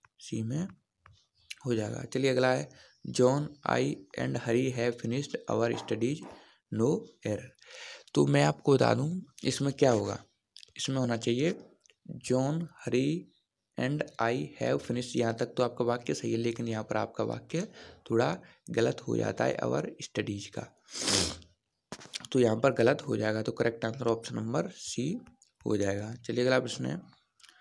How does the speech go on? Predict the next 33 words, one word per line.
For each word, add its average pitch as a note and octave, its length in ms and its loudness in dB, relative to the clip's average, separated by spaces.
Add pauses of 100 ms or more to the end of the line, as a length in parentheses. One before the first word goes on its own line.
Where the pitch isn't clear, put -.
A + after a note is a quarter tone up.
(720)
"Neither D3 540 4
the D3+ 100 6 (100)
mouse B2 600 0
nor C#3+ 180 2
the C3+ 280 2
lion A2+ 240 -2 (420)
were D#3 180 6
caught।" - 580 -4 (420)
डेफिनेट C#3+ 460 2
आर्टिकल C#3 420 2
दिया C#3 180 2
हुआ C3 200 2
है D3+ 220 -2 (320)
दोनों C3+ 320 2
वाक्यों B2+ 400 2
में, D3+ 180 -6
तो - 120 -2
ये B2+ 120 2
किसका B2+ 380 -2
काम C#3 200 0
करता C#3+ 260 -2
है, C#3+ 60 4
सिंगुलर A2+ 460 -2
का। A#2 180 -4 (440)
तो - 100 -4
वॉज A#2+ 320 6
की, C#3 200 0
वर B2 240 0
की B2 120 -6
जगह C3+ 200 0
क्या C3+ 180 -2
हो B2+ 100 2
जाएगा, D#3 380 -4